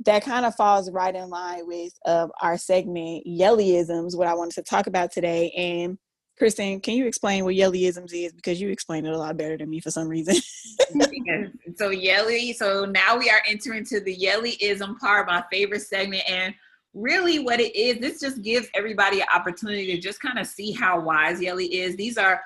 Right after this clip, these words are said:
Speaker 2: most of the things she's talking about are things she's experienced or things that she's, she does naturally. And she doesn't necessarily voice all of the wisdom that's inside of her. So I really wanted there to be an opportunity for her to discover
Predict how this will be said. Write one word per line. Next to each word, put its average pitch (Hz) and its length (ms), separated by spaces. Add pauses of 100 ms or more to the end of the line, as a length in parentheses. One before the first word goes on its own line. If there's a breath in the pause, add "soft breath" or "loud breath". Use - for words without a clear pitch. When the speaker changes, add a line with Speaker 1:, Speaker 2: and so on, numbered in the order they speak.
(180)
Speaker 2:
most 247 200
of 285 60
the 226 80
things 220 280
she's 208 180
talking 196 260
about 185 240
are 160 220
things 185 240
she's 180 200
experienced 175 720
or 160 320
things 180 320
that 165 140
she's, 165 380 (260)
she 196 340
does 185 600
naturally. 190 720 (340 loud breath)
And 175 320
she 262 220
doesn't 247 320
necessarily 185 840
voice 185 560
all 160 260
of 185 80
the 175 100
wisdom 170 320
that's 151 180
inside 160 420
of 190 60
her. 170 160
So 156 360 (360 loud breath)
I 170 120
really 190 460
wanted 180 480
there 170 140
to 170 80
be 170 160
an - 80
opportunity 175 580
for 165 140
her 185 200
to 165 80
discover 165 760